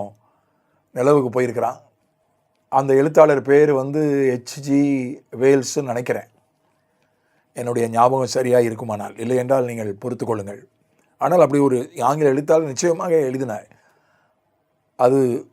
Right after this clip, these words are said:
உறுதியான ஒரு தகவல். அந்த மாதிரி கற்பனை பண்ணி, அந்த மாதிரி நூல்கள்ல, இலக்கியங்கள்ல கற்பனை பண்ண பல விஷயங்கள் பின்னால நடந்திருக்கு. அது இயற்கையாக நடக்கிற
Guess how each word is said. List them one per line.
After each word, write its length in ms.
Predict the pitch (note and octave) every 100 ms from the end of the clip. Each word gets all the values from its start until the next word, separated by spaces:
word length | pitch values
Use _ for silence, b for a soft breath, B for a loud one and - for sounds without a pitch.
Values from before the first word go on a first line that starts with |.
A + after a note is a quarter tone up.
| - B2+
உறுதியான 400 | C#3 C3+ C3 C3+ A#2+
ஒரு 120 | A2+ A2
தகவல். 320 | A#2 A#2 A2 G2 _ _ _ _ _ _
அந்த 180 | D3 D#3+ F3+
மாதிரி 160 | G#3+ -
கற்பனை 420 | E3 D#3+ A3 G#3+ F#3
பண்ணி, 240 | F3+ F#3 E3 _ _ _ _ _ -
அந்த 120 | C3+
மாதிரி 200 | E3 F3+ D3
நூல்கள்ல, 480 | D3 F3+ D#3 D#3+ D#3+ D3+ A#2+ _ _ _ _ _ _ _ -
இலக்கியங்கள்ல 580 | C3+ D3+ E3 D3 D3+ F3
கற்பனை 420 | D3 C3 F3+ F3+ D3+
பண்ண 320 | D3 D#3 F3+ D#3
பல 140 | D#3 D#3+
விஷயங்கள் 560 | D3+ F#3+ F#3 E3+ F#3+
பின்னால 280 | F3+ F#3 F#3+ D#3
நடந்திருக்கு. 420 | E3+ F#3 B2 - _ _ _ _ _ _ _ _ -
அது 220 | C#3+ F#3 G#3+ E3+ - _ _ -
இயற்கையாக 500 | D3+ E3 F#3+ F#3 F3
நடக்கிற 260 | D3 C#3 C#3